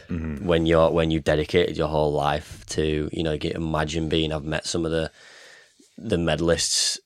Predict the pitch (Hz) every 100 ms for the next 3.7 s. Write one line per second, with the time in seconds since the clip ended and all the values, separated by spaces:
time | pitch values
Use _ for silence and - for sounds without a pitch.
0 | _ _ _ _ _ - 87 85 87 -
1 | 85 71 82 80 80 82 80 76 73 80
2 | 78 - - _ _ _ - - 82 78
3 | 76 80 - - - -